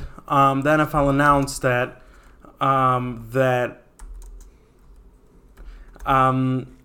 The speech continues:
the, you know, they agreed to a, to a C B A with, you know, adjustment with the N F L P A. And kind of the biggest two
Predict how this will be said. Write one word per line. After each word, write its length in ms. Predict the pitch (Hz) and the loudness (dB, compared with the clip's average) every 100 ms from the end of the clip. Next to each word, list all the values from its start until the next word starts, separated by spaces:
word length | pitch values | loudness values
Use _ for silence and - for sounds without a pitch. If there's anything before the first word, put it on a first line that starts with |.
| - | -4
the, 300 | 147 139 131 | -2 -2 -2
you 100 | 147 | 0
know, 220 | 131 117 | 0 -2
they 220 | 110 127 131 | 0 0 0
agreed 320 | 127 185 170 | 0 -2 -2
to 200 | 156 151 | -2 2
a, 520 | 147 139 131 123 120 117 - _ _ - - - _ _ | 4 4 4 2 -2 -6 -16 _ _ -20 -20 -20 _ _
to 160 | - 147 | -2 0
a 40 | |
C 260 | 143 - 175 | 0 0 -2
B 220 | 160 160 | 4 4
A 200 | 147 147 139 | 4 2 2
with, 460 | 127 123 123 - | 2 0 0 -8
you 80 | 131 | -6
know, 160 | 120 117 | -4 -4
adjustment 720 | 113 143 135 - 143 131 131 | -2 2 2 2 -4 -4 -4
with 160 | 127 | -4
the 80 | - | -2
N 60 | 131 | -2
F 140 | 131 | -2
L 120 | 135 131 | -2 -2
P 240 | 135 120 | -4 -4
A. 280 | 117 117 117 - - - - - - - - - - - - - | -2 -4 -8 -16 -20 -20 -20 -20 -20 -20 -20 -20 -20 -20 -20 -10
And 320 | 170 156 147 | -4 -2 -2
kind 220 | 165 160 | 0 0
of 140 | 156 139 | -2 -4
the 80 | |
biggest 460 | 135 175 170 - - | 0 2 2 0 -6
two 540 | - 170 165 151 135 | -6 -2 0 0 -2